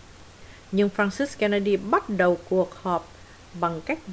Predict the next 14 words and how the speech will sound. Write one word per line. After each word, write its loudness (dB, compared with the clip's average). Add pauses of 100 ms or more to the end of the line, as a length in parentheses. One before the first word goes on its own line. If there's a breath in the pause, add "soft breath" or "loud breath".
vội 2 (160)
vã -2
nói: -2 (1400 loud breath)
"Anh 0
Kissinger, 0 (920 loud breath)
tôi 10 (180)
với 6 (240)
anh 2 (160)
thân 0
thiết 0
hơn 0
bất 0
kỳ 4
một -2